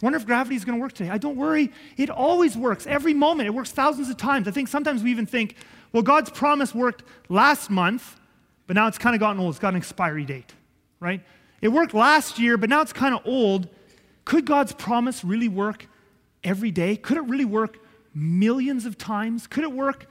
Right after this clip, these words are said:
that time, that time, that time, that time, that time, that time. Could it work every moment, every second of every day? Like, he's actually with me right now today. He'll actually speak to me again today. He'll actually take care of me again today. You're like, actually, it'll work every single day, not just when I'm having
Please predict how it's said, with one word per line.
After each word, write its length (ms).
that 280
time, 340
that 280
time, 320
that 260
time, 280
that 240
time, 200
that 220
time, 160
that 180
time. 160
Could 140
it 40
work 240
every 320
moment, 340
every 180
second 280
of 60
every 160
day? 440
Like, 260
he's 220
actually 360
with 160
me 280
right 220
now 140
today. 500
He'll 140
actually 400
speak 280
to 60
me 80
again 340
today. 680
He'll 140
actually 220
take 180
care 100
of 40
me 60
again 160
today. 220
You're 180
like, 200
actually, 400
it'll 120
work 240
every 320
single 340
day, 240
not 160
just 140
when 100
I'm 60
having 320